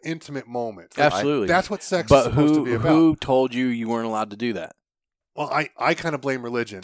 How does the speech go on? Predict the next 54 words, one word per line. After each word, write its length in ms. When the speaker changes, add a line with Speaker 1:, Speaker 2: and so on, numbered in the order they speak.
Speaker 1:
most 300
of 60
the 80
time 300
because 220
Speaker 2:
Really? 240
Speaker 1:
it, 40
it 60
becomes, 480
like, 180
this 180
big 260
taboo 380
thing. 280
"Oh, 300
we 100
can't 240
talk 240
about 280
this 200
'cause 240
it's 80
Speaker 2:
That's 140
Speaker 1:
just 100
Speaker 2:
funny. 220
Speaker 1:
a," 20
Speaker 2:
They 100
promoted 480
it 40
in 40
our 100
Speaker 1:
it's, 80
Speaker 2:
religion. 440
Speaker 1:
well, 240
yes, 420
Speaker 2:
<laughs> 40
Speaker 1:
but 160
that's 320
only 260
between 380
husband 360
and 140
wife 380
and 80
for 80
Speaker 2:
Right. 160
Speaker 1:
procreation 500
of 60
children. 480
It's 160
not 200
meant 260
to. 220
Speaker 2:
Uh, 280